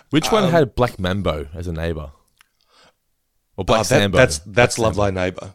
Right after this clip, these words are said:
Speaker 1: A Love Thy Neighbor, okay, yeah.
Speaker 2: Yeah, yeah. Which, I mean, I think the point of it was that the white guy <laughs> was terrible. He was a, you know, a horrible, unevolved human being, and his, uh, his black neighbor was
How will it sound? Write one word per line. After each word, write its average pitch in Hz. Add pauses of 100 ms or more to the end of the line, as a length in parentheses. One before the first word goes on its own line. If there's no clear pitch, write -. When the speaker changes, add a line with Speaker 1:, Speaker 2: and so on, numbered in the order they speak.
Speaker 1:
A 95
Love 101
Thy 92
Neighbor, 78
okay, 73
yeah. 76
Speaker 2:
Yeah, 90
yeah. 85
Which, - (1080)
I -
mean, 190
I 185
think 233
the -
point 127
of 107
it 113
was 101
that 107
the 98
white 92
guy 95 (160)
<laughs> -
was 104 (200)
terrible. 262
He 123
was 127
a, 156
you 160
know, 90 (320)
a 110
horrible, 117
unevolved 101
human 95
being, 101
and 101 (240)
his, 98
uh, 95
his 92
black 98
neighbor 98
was 85